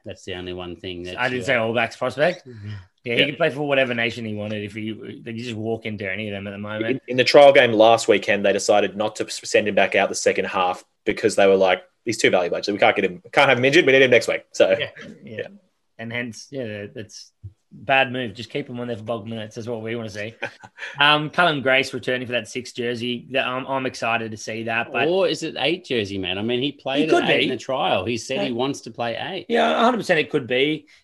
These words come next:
Speaker 2: That, that mixes that back row up a fair bit. You know, does Douglas, uh, Fetu Douglas move to six?
Speaker 3: He can play
Speaker 2: Or
Speaker 3: six.
Speaker 2: do you bring someone else in?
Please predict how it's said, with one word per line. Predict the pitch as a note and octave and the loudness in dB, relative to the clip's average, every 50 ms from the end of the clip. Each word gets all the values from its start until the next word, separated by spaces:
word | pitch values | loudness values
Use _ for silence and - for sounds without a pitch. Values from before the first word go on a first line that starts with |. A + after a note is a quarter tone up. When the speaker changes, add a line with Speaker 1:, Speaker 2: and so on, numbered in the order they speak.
| _ | _
Speaker 2:
That, | D#3 D#3+ E3 - E3 | 2 2 2 4 4
that | F3 F3 - - | 2 2 2 -4
mixes | D3 D3 D3 D#3+ D#3 - - D#3 C3+ B2 | -8 -4 -4 -4 -4 -4 -8 -6 0 2
that | C3+ C3 A#2+ - | 2 0 2 0
back | C3+ C3+ A#2 - | -2 -2 -2 -2
row | A#2+ A#2+ A#2+ B2+ | -4 -4 0 0
up | C3+ C3+ C3 | 0 -2 -2
a | B2+ A2+ | -6 -10
fair | - - A2+ A2 G#2+ | -8 -6 -6 -6 -6
bit. | G#2 B2 C3 C3+ - - | -4 -4 -6 -6 -8 -12
You | D3 C#3 | -10 -6
know, | C3 C3+ | -4 -4
does | C3+ C3 C3+ A#2+ | -4 -4 -6 -4
Douglas, | A#2+ B2+ C3+ C#3+ C3+ C#3+ C#3+ C3+ - - - - _ _ _ _ _ _ _ _ _ | 0 0 0 0 0 -2 -2 -2 -4 -14 -16 -18 _ _ _ _ _ _ _ _ _
uh, | A#2 A#2+ A#2+ A#2 A2+ | -4 -2 -2 -2 -2
Fetu | A2 - D3+ C#3+ C#3+ A#2+ | -4 -6 -6 -6 -4 -2
Douglas | B2 B2+ C#3 C#3 D#3 D3 D3+ C#3+ | -2 -2 -2 -2 -4 -6 -4 -6
move | C#3 C#3 C#3+ - | -8 -8 -8 -8
to | - C#3 | -10 -12
six? | - - D#3+ G#3 - - - - _ _ | -8 -6 -8 -8 -8 -12 -18 -18 _ _
Speaker 3:
He | - F#3+ | 0 2
can | - - E3+ | 2 2 2
play | - B2+ G2+ | 4 4 4
Speaker 2:
Or | - | 4
Speaker 3:
six. | - E2+ G#2+ C3 B2+ B2 | 2 0 -2 -2 -2 -6
Speaker 2:
do | - _ _ _ _ _ _ _ _ _ _ _ _ _ _ | -8 _ _ _ _ _ _ _ _ _ _ _ _ _ _
you | C3 C3+ | -10 -6
bring | A2+ C#3+ C#3+ B2+ | -6 -6 -6 -6
someone | - C#3+ B2+ B2 C3+ | -6 -6 -6 -4 -4
else | E3 D#3+ - | -6 -6 -8
in? | B2+ G2+ | -14 -16